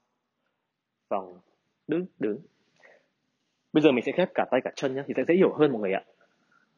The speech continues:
Năm, sáu, bảy, tám này. Đóng. Một, hai, xoay người sang trái. Vòng ba, bốn, đổ trọng tâm luôn. Bên tiếp theo, sóng. Năm, sáu, hai tay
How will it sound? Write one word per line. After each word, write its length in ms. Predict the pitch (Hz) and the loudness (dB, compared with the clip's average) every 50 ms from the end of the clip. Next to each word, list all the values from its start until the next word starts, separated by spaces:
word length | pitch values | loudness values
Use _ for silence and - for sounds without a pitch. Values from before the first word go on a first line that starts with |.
| _ _ _ - | _ _ _ -4
Năm, 200 | 139 139 135 135 - _ - _ _ | -4 -4 -4 -6 -14 _ -20 _ _
sáu, 420 | - - - 110 107 101 101 143 151 - _ - | -12 -4 0 2 2 2 0 -2 -8 -16 _ 0
bảy, 260 | 135 127 117 92 - - _ _ _ _ - | 2 2 2 2 0 -4 _ _ _ _ 0
tám 180 | - 98 104 127 | 2 2 2 2
này. 80 | 143 - - _ _ _ - | -2 -6 -10 _ _ _ 2
Đóng. 240 | 113 107 104 - - - _ _ _ _ - | 4 4 4 4 2 -6 _ _ _ _ -4
Một, 300 | 143 139 143 135 127 - - - _ _ _ _ _ _ _ _ _ _ _ _ _ _ _ _ _ _ | 2 4 6 6 4 2 -6 -20 _ _ _ _ _ _ _ _ _ _ _ _ _ _ _ _ _ _
hai, 340 | - - - 160 165 165 156 | -6 2 4 6 6 6 4
xoay 180 | 151 - - 147 | 2 2 2 2
người 100 | 131 113 | 2 2
sang 140 | - 131 127 | 0 -2 -4
trái. 340 | - - 110 104 101 120 151 - - _ _ _ _ _ - | 0 2 2 4 2 0 -2 -6 -12 _ _ _ _ _ 0
Vòng 320 | 113 120 113 104 98 110 113 | 2 2 2 2 -2 -2 0
ba, 360 | 135 135 139 135 135 131 127 - - _ _ _ _ _ _ _ _ _ _ _ _ _ _ _ _ _ _ _ _ _ _ _ _ - | 2 2 2 0 -2 -6 -10 -14 -20 _ _ _ _ _ _ _ _ _ _ _ _ _ _ _ _ _ _ _ _ _ _ _ _ -2
bốn, 280 | 139 123 117 127 180 214 - _ - | 0 0 2 0 -2 -6 -10 _ -2
đổ 140 | - 120 202 - | 0 0 0 0
trọng 140 | - 107 123 | -4 -10 -6
tâm 160 | - 147 147 | -4 -4 -2
luôn. 300 | 147 151 151 151 143 147 _ _ - _ - _ _ - | 0 2 2 2 0 -2 _ _ -20 _ -20 _ _ 0
Bên 160 | 143 139 135 | 2 4 4
tiếp 80 | 147 147 | 4 2
theo, 160 | - 147 139 120 - _ | -2 -2 -4 -4 -6 _
sóng. 360 | - - - - 110 107 123 151 - _ _ - | -16 -8 -2 0 0 0 -2 -8 -16 _ _ -8
Năm, 320 | 160 165 175 170 165 165 160 170 _ _ _ _ _ _ _ _ _ _ _ _ | -4 -2 -2 -2 -4 -6 -10 -16 _ _ _ _ _ _ _ _ _ _ _ _
sáu, 640 | _ - - - - - 127 113 107 107 120 160 175 - - _ _ _ | _ -20 -20 -14 -4 2 4 4 4 4 2 -2 -6 -10 -20 _ _ _
hai 200 | - - 139 135 - | 0 2 2 4 4
tay 280 | 156 143 143 135 131 | 4 2 2 2 0